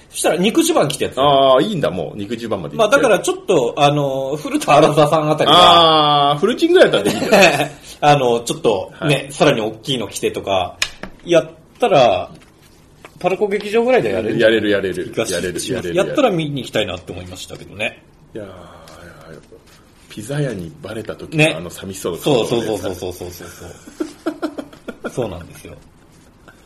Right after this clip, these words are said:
Speaker 2: あれ、主役は誰でしたっけ？
Speaker 1: えーと、あれです。あの、ブレンダン・フレイザー。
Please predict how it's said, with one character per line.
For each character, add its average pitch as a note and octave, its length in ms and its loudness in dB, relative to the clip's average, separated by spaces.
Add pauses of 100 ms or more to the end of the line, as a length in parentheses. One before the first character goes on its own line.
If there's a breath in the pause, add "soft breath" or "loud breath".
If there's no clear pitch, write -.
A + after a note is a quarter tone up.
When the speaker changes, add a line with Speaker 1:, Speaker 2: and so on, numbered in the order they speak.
(240 loud breath)
Speaker 2:
あ G3 80 0
れ、 - 60 0 (160 loud breath)
主 - 140 -6
役 D#4+ 240 0
は D4 60 4
誰 C4+ 160 10
で C#3+ 100 2
し - 40 -8
た - 80 -4
っ - 20 -12
け？ E3+ 180 -8
Speaker 1:
え F3+ 220 4
ー F3 60 0
と、 E3+ 560 4
あ F3+ 60 4
れ E3+ 80 6
で E3 60 -2
す。 - 140 -6
あ C3+ 100 6
の、 A#2 220 0
ブ A2 120 2
レ B3 80 8
ン - 20 -2
ダ G3 100 4
ン・ E3+ 40 2
フ E3 60 2
レ E3+ 100 6
イ - 20 6
ザ - 100 2
ー。 - 20 4